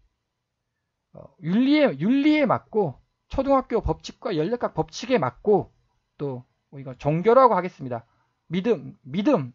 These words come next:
예, 종교, 믿음 종교에도 맞습니다. 그래서 뭐 정리하자면 최종 핵심, 네, 뭐 이게, 이게 핵심이 전혀 아니고요. 이거 근원, 정보, 생명이라는 게 위치가 우리 세상의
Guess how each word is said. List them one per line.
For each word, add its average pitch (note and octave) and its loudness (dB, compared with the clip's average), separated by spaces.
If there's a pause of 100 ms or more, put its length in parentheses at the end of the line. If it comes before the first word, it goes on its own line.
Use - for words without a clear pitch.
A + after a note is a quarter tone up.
예, A2+ -14
종교, D3 -2 (260)
믿음 B3+ -2
종교에도 F3 -4
맞습니다. B2 -10 (1400)
그래서 E3 -6 (120)
뭐 D3 -4
정리하자면 G#3 6
최종 A#3+ 2
핵심, F3 -4 (140)
네, A#2+ -8
뭐 A#2+ -6
이게, G#3 4
이게 D#3 -2
핵심이 A#3+ -2
전혀 D3+ -2
아니고요. A#2+ -4
이거 A#2 -6 (420)
근원, F#3+ 2 (320)
정보, F3 2
생명이라는 D#4 2
게 D3 -4 (260)
위치가 B2 0 (1040)
우리 C#4 2
세상의 A3 -2